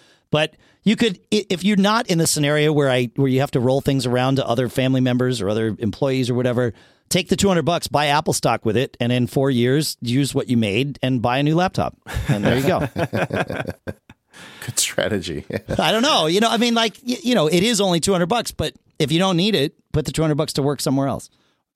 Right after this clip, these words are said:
Speaker 1: Or your favorite investment vehicle. I, I can't guarantee the future performance of Apple stock, so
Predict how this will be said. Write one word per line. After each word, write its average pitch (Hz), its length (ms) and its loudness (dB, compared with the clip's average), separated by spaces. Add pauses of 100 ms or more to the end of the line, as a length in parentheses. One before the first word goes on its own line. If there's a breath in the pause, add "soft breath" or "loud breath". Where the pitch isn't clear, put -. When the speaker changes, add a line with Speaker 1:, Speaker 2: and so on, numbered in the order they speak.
(100)
Speaker 1:
Or 262 200 4
your 233 140 4
favorite 208 480 0
investment 135 480 2
vehicle. 85 460 -2
I, 98 220 -2
I 113 120 0
can't 98 320 -4
guarantee 87 380 -2
the 82 80 -2
future - 280 -6
performance 92 440 -4
of 87 80 -4
Apple 92 220 -6
stock, 95 380 -6
so - 160 -4